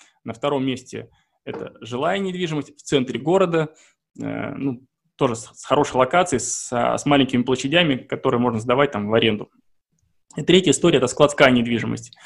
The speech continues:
А, так как у нас сегодня все-таки передача о жилой недвижимости, то можно сфокусироваться как раз вот на,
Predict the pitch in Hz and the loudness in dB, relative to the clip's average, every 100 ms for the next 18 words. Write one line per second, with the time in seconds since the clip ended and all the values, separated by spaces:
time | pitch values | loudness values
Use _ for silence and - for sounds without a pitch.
0 | - - - - 123 123 120 123 - 160 | -20 -20 -20 -8 -4 -2 -2 -2 4 6
1 | 160 160 143 - 139 135 147 131 143 143 | 6 4 4 6 4 4 2 0 4 6
2 | 131 - - _ - 131 190 240 185 147 | 6 4 -8 _ -2 4 8 10 10 8
3 | 123 104 101 - 110 _ - 165 208 151 | 6 2 -2 -8 -14 _ -2 4 4 4
4 | - - - 170 151 117 147 143 127 - | 0 -2 4 4 4 2 4 4 2 -6
5 | _ _ _ _ - 131 127 123 117 113 | _ _ _ _ -4 0 2 4 2 2
6 | 113 110 | 2 0